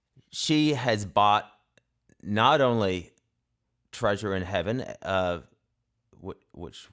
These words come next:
we don't know, but Jesus promises, but she had bought,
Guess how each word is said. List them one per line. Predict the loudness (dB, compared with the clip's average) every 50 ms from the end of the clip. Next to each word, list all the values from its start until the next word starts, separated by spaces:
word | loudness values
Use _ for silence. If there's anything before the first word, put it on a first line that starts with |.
| _ _
we | -12 -8 -4 -2
don't | -2 -2 -2 -4
know, | -4 -2 0 0 0 0
but | -2 -4 -6
Jesus | -6 -8 -8 -8 -10 -12
promises, | -8 -6 -4 -2 -2 -2 -4 -4 -6 -8 -8 -10 -12 -20 _ _ _ _ _ _ _
but | -4 -4 -2 0
she | 0 0 0 0 -2 -6 _ _ -20
had | -8 -4 -4 -4 -2 0
bought, | 2 4 4 4 2 0 -6 _